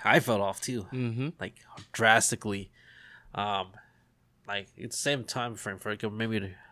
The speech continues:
Speaker 1: uh, maybe this month mostly really bad. Like, I started drinking soda too.
Speaker 2: Oh yeah.
Speaker 1: Yeah, it was, it was pretty bad. Um, I haven't done anything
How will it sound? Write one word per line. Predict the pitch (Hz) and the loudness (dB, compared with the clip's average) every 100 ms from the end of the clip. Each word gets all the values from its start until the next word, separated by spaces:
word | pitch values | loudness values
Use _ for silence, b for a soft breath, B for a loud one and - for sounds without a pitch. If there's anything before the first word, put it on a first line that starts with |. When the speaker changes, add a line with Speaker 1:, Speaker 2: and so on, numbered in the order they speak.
| b b - - _ _ B B B B B - | b b -20 -20 _ _ B B B B B -2
Speaker 1:
uh, | 143 147 143 - | 2 4 2 2
maybe | 190 185 | 2 4
this | 131 - | 2 0
month | 104 98 | -4 -2
mostly | 98 98 104 98 95 b b b _ | -4 -4 -6 -8 -10 b b b _
really | - 101 101 | -6 -4 -2
bad. | 98 98 95 B B B | 0 2 2 B B B
Like, | 117 | 2
I | |
started | 120 143 104 | 6 6 4
drinking | 101 92 | 2 2
soda | 123 110 95 | 2 2 0
too. | - 113 - - | -4 -4 -6 -8
Speaker 2:
Oh | 123 117 | -6 -4
yeah. | 104 113 127 131 120 101 B B - - | -6 -4 -2 0 -2 -6 B B -20 -12
Speaker 1:
Yeah, | 95 90 | -6 -4
it | 90 | -4
was, | - | -6
it | 92 | -10
was | - 101 | -6 -6
pretty | - 78 | -4 -2
bad. | 87 85 - B B B B B B - 156 | 0 -2 -4 B B B B B B -18 -6
Um, | 110 107 107 101 98 B B B _ _ _ | -4 -2 -2 -4 -8 B B B _ _ _
I | 113 | 2
haven't | 135 143 127 | 2 2 4
done | 123 | 4
anything | 104 120 117 139 | 4 0 0 -2